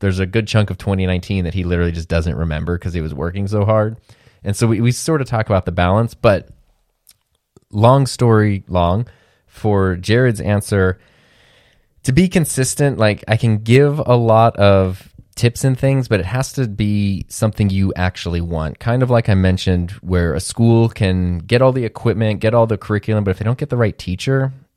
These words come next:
none of it's actually gonna work. You can, you can say, "Okay, I'm gonna record a video this day or do a podcast here, or I need to release something every Monday," or whatever your schedule is. You can do all that stuff, and that is very helpful.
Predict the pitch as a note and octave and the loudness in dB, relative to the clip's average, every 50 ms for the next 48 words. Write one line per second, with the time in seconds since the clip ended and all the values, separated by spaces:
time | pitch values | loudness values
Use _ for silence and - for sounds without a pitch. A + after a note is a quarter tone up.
0 | _ _ - F2+ F#2 F#2+ G#2 A2 G#2+ G2+ F#2+ D2+ F2 - - G2+ F#2 F2+ E2+ F2 | _ _ -6 -4 -2 -2 0 0 -2 -2 -2 -4 -4 -4 -4 -4 -2 -2 -2 -2
1 | E2 F2 F#2+ A2+ C3 - - - _ _ _ _ _ _ _ _ _ _ _ _ | 0 0 0 0 0 -2 -8 -20 _ _ _ _ _ _ _ _ _ _ _ _
2 | _ _ _ _ _ _ - B2+ C3 C3 - D3 C#3 C3 B2+ A#2 - A#2+ B2 - | _ _ _ _ _ _ -2 0 0 0 2 0 2 2 2 0 0 -2 0 0
3 | B2+ A2 - - - C3+ C3 C3+ C#3 C3+ E3+ - - C#3+ A2 G#2+ G#2 G#2 G2+ F2+ | 0 0 0 0 0 2 2 4 2 2 0 0 0 2 2 2 2 2 0 0
4 | F2 E2+ - - C3 C3+ C3+ B2+ A2+ A#2+ C3 B2+ B2+ B2+ B2 A#2 A#2 A2+ - - | -2 -4 -4 -2 0 2 2 2 2 2 2 2 2 4 4 2 2 0 -2 -2
5 | G#2+ G#2 G#2 G2 F#2+ G2 A#2 A#2 A2 - C3 B2 A#2 - - A2 G2+ - - - | 0 0 2 2 2 2 2 0 0 2 0 0 0 2 0 -2 -2 -2 -2 0
6 | B2 A#2 A2 G2 F2 F2+ F#2 G#2 A#2+ B2+ B2+ A#2 A2+ A#2 A#2+ B2+ B2 - - B2 | 2 2 4 4 4 4 2 2 2 0 0 0 0 0 0 0 -2 -2 0 -2
7 | A#2 A#2+ - A#2+ A#2 A#2 A2 A2 B2 A#2 A2+ A#2 B2 B2 A#2+ A#2 A2 G#2 G2 F#2 | -2 0 0 0 2 2 2 2 2 2 4 4 4 4 6 4 4 4 4 2
8 | F2+ G2 A#2+ C#3+ F3 F#3 F#3+ D#3+ C3+ - - - A2+ A#2 A#2+ A#2 A2+ A2 A2 G#2+ | 2 0 0 0 0 0 0 -2 -2 -4 -2 -2 -4 -2 0 0 2 2 0 0
9 | - D#3 - G#3 F#3 F3 A3+ C4+ B3+ F3 B2 G#2 G#2+ - - F2+ E2 - - - | -4 -4 -2 -2 0 0 2 2 4 4 4 2 0 -2 -4 -4 -4 -4 -4 -2
10 | F#2 G2 G2 - - B2+ C#3+ C#3+ C3 A#2 G#2 A2+ A2 G#2 G2 - - C3 C3 - | 0 0 0 -2 0 0 0 0 0 -2 -2 0 0 0 -2 0 0 0 0 0
11 | - G2 F2+ E2+ F2+ _ | 0 0 0 0 0 _